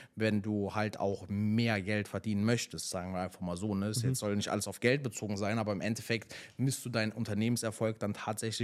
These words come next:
Speaker 1: doch in Geld. So, es spielt
Speaker 2: Ja.
Speaker 1: keine Rolle. Kannst der geilste Unternehmer sein, machst du, machst ein Euro Kasse, bist halt kein, kein geiler Unternehmer. Das heißt, das wird halt, äh, so in Anführungsstrichen halt immer in Geld gemessen.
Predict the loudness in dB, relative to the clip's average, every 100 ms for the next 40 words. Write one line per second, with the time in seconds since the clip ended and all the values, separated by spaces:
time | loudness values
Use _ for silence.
0 | 2 2 2 0 -2 -6 -14 -12 -10 -10
1 | -12 -4 0 2 4 4 4 2 0 -4
2 | 0 0 0 -2 0 2 4 4 2 2
3 | 0 -2 -2 -14 -16 -4 -2 2 0 4
4 | 2 2 -2 -2 -2 0 0 0 -2 0
5 | 2 0 2 4 4 2 2 2 4 2
6 | 2 0 -2 -2 8 10 10 2 0 -2
7 | -2 0 0 4 4 4 -4 -8 -6 2
8 | 6 6 6 4 2 2 2 2 2 2
9 | 2 4 4 4 4 6 4 4 0 2
10 | 0 0